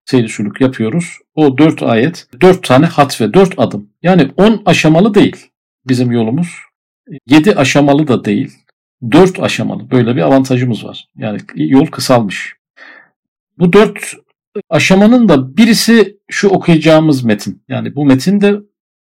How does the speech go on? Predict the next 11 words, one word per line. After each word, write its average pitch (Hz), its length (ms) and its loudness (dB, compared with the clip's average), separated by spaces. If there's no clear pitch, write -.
birisi 190 420 0
bu. 220 300 0
Geriye 156 260 2
üç 175 180 -4
tane 117 240 0
kalır. - 440 -8
Bunu 123 180 0
halledebilen 110 580 -4
bir 101 100 -6
insan 107 280 -8
için. - 280 -16